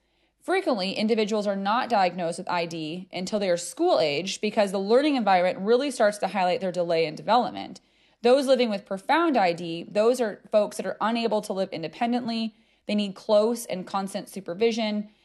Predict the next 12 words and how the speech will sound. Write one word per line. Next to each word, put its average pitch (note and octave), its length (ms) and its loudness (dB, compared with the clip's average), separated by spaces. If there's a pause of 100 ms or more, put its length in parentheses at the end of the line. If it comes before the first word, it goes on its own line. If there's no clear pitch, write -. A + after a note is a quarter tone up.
and G#3 80 0
have G#3+ 100 4
extremely A#3 680 -2
impaired F#3+ 400 -4
communication E3 520 -8
skills. C3 500 -6 (840)
People C#4+ 260 2
living C4 260 4
with G#3+ 120 0
severe B3+ 420 -2
I B3 80 4
D G#3 400 -2